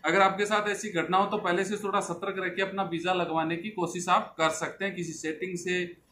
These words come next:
senior manager से, project manager से, इंजीनियर से, foreman से, बहुत सारे option होते हैं।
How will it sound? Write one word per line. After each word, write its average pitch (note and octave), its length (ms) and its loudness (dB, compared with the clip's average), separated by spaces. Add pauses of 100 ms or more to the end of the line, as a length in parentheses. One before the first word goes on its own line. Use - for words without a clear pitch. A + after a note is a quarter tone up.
(100)
senior E3+ 380 2
manager F3 360 2
से, F3 200 -4
project F3 400 -4
manager E3+ 340 -2
से, E3+ 200 -2
इंजीनियर E3 460 2
से, E3+ 200 -2
foreman E3+ 460 -2
से, E3+ 140 -6
बहुत F3 240 -4
सारे D#3+ 160 0
option C#3 280 -4
होते A#2 240 -8
हैं। G#2+ 100 -10